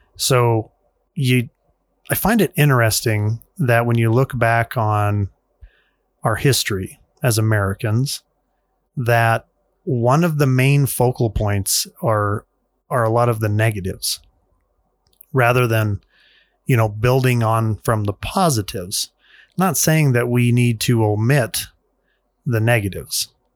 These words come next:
because without identifying them, you know, how do we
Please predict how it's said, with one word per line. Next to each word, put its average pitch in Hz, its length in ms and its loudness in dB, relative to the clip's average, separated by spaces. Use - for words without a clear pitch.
because 151 400 0
without 127 420 0
identifying 113 800 0
them, 104 240 0
you 120 120 0
know, 120 100 0
how 113 140 0
do 110 100 0
we 123 320 0